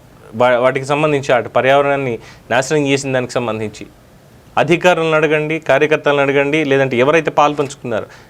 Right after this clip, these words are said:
ఆ, నాయకులను అడగండి, వీళ్ళు ఎవరిని అడిగినా కూడా వాళ్ళ దగ్గర నుంచి వచ్చేటువంటి ఆన్సర్ అన్ని కేసుల్లో "తెలియదు, గుర్తులేదు, మర్చిపోయా."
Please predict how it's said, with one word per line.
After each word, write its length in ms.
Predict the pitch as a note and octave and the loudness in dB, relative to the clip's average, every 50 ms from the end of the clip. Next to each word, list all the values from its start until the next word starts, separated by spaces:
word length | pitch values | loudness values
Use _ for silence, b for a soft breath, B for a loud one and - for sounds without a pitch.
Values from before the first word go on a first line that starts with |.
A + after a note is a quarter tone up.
| B B D#3+ | B B 0
ఆ, 80 | F3+ | 2
నాయకులను 520 | F#3 D#3+ C#3+ C#3 D3 E3 D#3 D#3 D#3 D3 C#3+ | 2 2 2 2 2 2 2 0 0 2 2
అడగండి, 260 | C3+ C3+ C#3 C#3+ D3 | 2 2 0 0 2
వీళ్ళు 200 | C#3 C3+ B2+ A#2 | 2 2 2 2
ఎవరిని 300 | A2 A2 C3 D#3 E3+ F#3 | 2 2 2 0 0 0
అడిగినా 280 | F#3 F3+ E3+ E3+ F3 D#3+ | -2 0 0 0 0 0
కూడా 260 | C#3 D3+ D3 D3 C#3+ | 0 2 2 2 2
వాళ్ళ 180 | C#3 C#3 C3+ | 2 2 2
దగ్గర 140 | B2+ B2 C3 | 0 0 -2
నుంచి 180 | C3+ C#3+ C#3+ C#3 | -2 -2 -2 -4
వచ్చేటువంటి 440 | A#2+ - - C3 A#2 A#2+ A#2+ A#2 B2 | -4 -2 -4 -4 -2 -2 -2 -2 -2
ఆన్సర్ 320 | A#2 A#2+ B2+ - B2 G#2 - - - - | -2 -2 -2 -4 -4 -4 -4 -6 -14 -10
అన్ని 140 | - B2 C3 | -8 -6 -4
కేసుల్లో 480 | B2+ C#3 C3+ A#2+ - B2 A#2 A2+ G2+ G2 B B B B B B - - | -2 0 -2 -2 -2 -4 -4 -4 -4 -4 B B B B B B -4 -2
"తెలియదు, 380 | C3+ C#3 D3 D3 D3+ D3+ D3+ | 0 2 2 2 2 0 -2
గుర్తులేదు, 720 | D#3 D3+ D3 A#2+ A#2 A2+ - C3+ B2+ B2+ A#2+ A#2+ B2 A#2 A2 | -6 -8 -6 -8 -8 -6 -4 -2 -2 -2 -2 -4 -6 -8 -8
మర్చిపోయా." 560 | G2 G#2 G2+ G2+ - - - - G2 F#2+ F#2 | -8 -8 -8 -8 -10 -14 -10 -8 -8 -8 -8